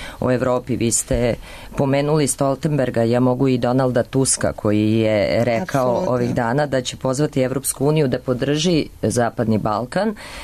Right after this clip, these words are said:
Speaker 1: da Balkan nije kriv za sve ovo što se dešava i da može da se očekuje ekonomska pomoć. Mi znamo da su na hitne rea-, e, hitne,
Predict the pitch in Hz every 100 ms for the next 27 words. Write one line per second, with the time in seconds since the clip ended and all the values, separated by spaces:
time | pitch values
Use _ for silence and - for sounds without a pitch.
0 | - 120 135 131 107 - 117 139 147 175
1 | 156 135 160 147 - 143 120 117 - 123
2 | 117 117 - 101 - 110 117 143 - 175
3 | 160 147 - - - 143 147 135 139 135
4 | 131 113 120 113 127 120 131 117 - 117
5 | - 113 104 - 107 117 95 87 - 123
6 | 143 151 151 139 - 131 120 117 110 -
7 | 190 - 143 117 117 123 - 123 120 113
8 | 110 - - - - 156 - 170 143